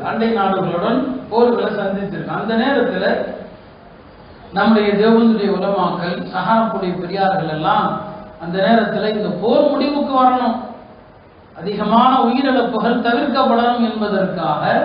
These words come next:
குர்ஆனுக்கு அடுத்த சிறந்த நூலாக கருதப்படுகிற இமாம் புகாரி அவர்களுடைய சஹீஹுல் புகாரி, இது மாதிரி காலங்கள்ல தேவந்தில சஹாரன்பூர்ல புகாரி ஷெரீஃபை ஹத்தம் செய்வாங்க. குர்ஆன் ஓதி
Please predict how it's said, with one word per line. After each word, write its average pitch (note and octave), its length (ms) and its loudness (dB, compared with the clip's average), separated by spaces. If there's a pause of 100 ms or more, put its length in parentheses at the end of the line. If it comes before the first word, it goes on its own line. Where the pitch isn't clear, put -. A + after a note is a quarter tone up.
(400)
குர்ஆனுக்கு A3 560 2
அடுத்த G3+ 400 -2 (120)
சிறந்த A#3 560 -2 (600)
நூலாக A3+ 480 2
கருதப்படுகிற G3 840 -2 (560)
இமாம் G3 300 -2
புகாரி G#3+ 420 0
அவர்களுடைய F3+ 520 -2
சஹீஹுல் F#3 560 -6
புகாரி, F3 440 -4 (480)
இது F3 120 -6
மாதிரி G#3+ 360 2
காலங்கள்ல G3 680 0
தேவந்தில F#3+ 500 -2 (120)
சஹாரன்பூர்ல F3+ 840 -2 (500)
புகாரி A3 420 0
ஷெரீஃபை G3 480 -4
ஹத்தம் G3+ 420 -4
செய்வாங்க. D3 380 -6
குர்ஆன் G#3 380 2
ஓதி E3 280 -4